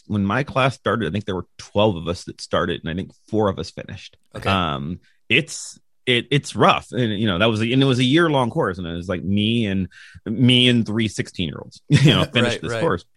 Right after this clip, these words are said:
Speaker 1: And, um, because they're in better shape and I was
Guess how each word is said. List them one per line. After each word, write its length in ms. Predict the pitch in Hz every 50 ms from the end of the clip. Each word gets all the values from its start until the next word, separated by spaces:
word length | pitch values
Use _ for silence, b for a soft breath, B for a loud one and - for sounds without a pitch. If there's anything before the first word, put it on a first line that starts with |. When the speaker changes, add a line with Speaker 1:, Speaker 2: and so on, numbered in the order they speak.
| _ _ -
Speaker 1:
And, 800 | 160 143 139 135 135 131 131 131 131 131 131 131 131 127 117 -
um, 460 | - 131 123 117 113 113 113 113 104
because 640 | 113 151 147 - 156 143 139 139 139 135 123 127 127 -
they're 720 | - 113 101 107 127 127 131 135 139 135 135 135 131 131 120 -
in 260 | - 123 120 113 107 98
better 240 | 120 117 107 113
shape 400 | 101 - - 95 92 98 98 - _ _ _ -
and 220 | 117 110 110 107 - -
I 180 | 101 107 110
was 320 | 110 110 110 113 104 -